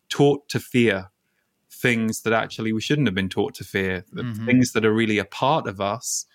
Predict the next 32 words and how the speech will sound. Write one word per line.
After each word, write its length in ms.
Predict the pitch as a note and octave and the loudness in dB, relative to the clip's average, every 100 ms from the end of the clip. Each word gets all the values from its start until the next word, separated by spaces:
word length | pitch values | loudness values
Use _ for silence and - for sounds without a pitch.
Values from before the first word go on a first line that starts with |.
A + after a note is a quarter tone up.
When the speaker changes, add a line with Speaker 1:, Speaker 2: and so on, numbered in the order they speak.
| _ _ _ _ - | _ _ _ _ -8
Speaker 1:
But 280 | A2+ A2+ - | 0 0 0
over 280 | A#2+ A2 G#2+ | 0 0 -2
the 120 | A2 | -2
years, 600 | A2 A#2 C3 A#2+ G#2+ - | 0 2 4 4 2 2
whether 340 | G#2 G2+ G#2 | 0 2 0
it's 300 | G#2 - - - | -2 -4 -8 -8
government, 480 | - A2+ G#2+ A2 G#2+ | -2 -2 0 0 0
religion, 600 | A2 G#2+ G#2 F#2+ A2 G#2 | 0 0 0 -2 -2 0
whatever, 460 | G#2+ A2+ B2 B2 A2 A#2 | 2 2 0 -2 -2 -6
whatever 340 | G#2 A#2 C#3 C#3+ | -2 0 2 -2
force 600 | - D3+ C3+ G#2+ - - | 0 2 4 2 -2 -10
has 100 | - | -8
decided 540 | - - A2+ G#2+ G2+ | -4 0 0 0 -6
to 140 | - | -2
eradicate 800 | G#2+ G#2 G#2+ A#2+ A2 - G#2+ - | -2 0 0 0 -2 -2 -4 -4
certain 380 | - G#2 G#2 G#2+ | -2 -2 0 -2
parts 460 | - A2 G#2+ - G#2 | 0 0 0 -4 -8
of 120 | F#2+ _ _ _ _ | -8 _ _ _ _
just 200 | - - | -2 0
our 120 | C#3+ | 0
natural 420 | B2+ A2+ - - G#2+ | 2 0 -2 -4 -4
truth, 320 | - D3 - | 0 0 0
which 200 | A2+ G2+ | -4 -4
is 140 | A2+ G#2+ | -4 0
we 160 | A2+ | 2
are 100 | G2+ - | 0 2
all 260 | B2 B2+ | 4 4
intuitive. 680 | B2 A#2 - G#2+ - - - _ _ _ _ _ _ - | 4 0 -2 -2 -4 -10 -12 _ _ _ _ _ _ -4
Um, 400 | A2 A2 A2 A2 | 0 2 2 2
Speaker 2:
Mm-hmm. 260 | A#2+ B2 G#2 _ - B2+ C#3+ C3 B2+ | -2 -6 -10 _ -18 -16 -14 -16 -4
Speaker 1:
that's 420 | B2+ C3 - - | -2 0 -2 -6
been, 480 | - B2+ B2 A#2+ | 0 2 2 0